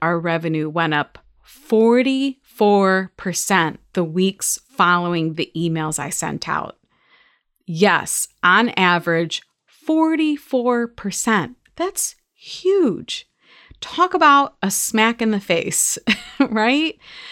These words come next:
I can tell that shopkeepers get into a routine. We're on autopilot with marketing, and we may not be pausing to look at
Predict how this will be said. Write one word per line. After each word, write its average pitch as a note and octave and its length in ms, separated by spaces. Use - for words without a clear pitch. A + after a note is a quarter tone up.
I C#4+ 280
can E4+ 240
tell E4+ 360
that E4+ 200
shopkeepers F#3+ 800
get F3 160
into F3 260
a F3 120
routine. E3+ 680
We're C4 220
on C#4+ 300
autopilot A3 800
with F3+ 220
marketing, D#3+ 640
and F#3+ 120
we G#3+ 100
may A3 160
not A3+ 200
be A3 120
pausing A#3 720
to G3+ 140
look A3 600
at F3 340